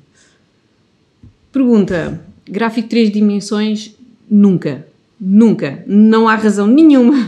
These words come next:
<laughs> nunca devia ser abolido sequer esta, esta opção, nunca é uma boa ideia usar. Alternativas? Vamos lá.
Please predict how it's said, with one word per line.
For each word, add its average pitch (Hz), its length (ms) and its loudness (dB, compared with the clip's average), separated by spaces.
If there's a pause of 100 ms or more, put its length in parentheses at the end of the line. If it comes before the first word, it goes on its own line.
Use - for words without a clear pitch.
(120)
<laughs> - 180 -12
nunca 214 380 -2
devia 208 200 -4
ser 220 240 -2
abolido 214 600 0
sequer - 460 -14 (420)
esta, 190 320 -6
esta 190 340 -6
opção, 151 560 -10
nunca 214 360 0
é - 20 -4
uma 180 120 -4
boa 160 120 -2
ideia 147 280 -6
usar. 139 360 -12 (100)
Alternativas? 190 840 -8 (200)
Vamos 160 240 -10
lá. - 220 -16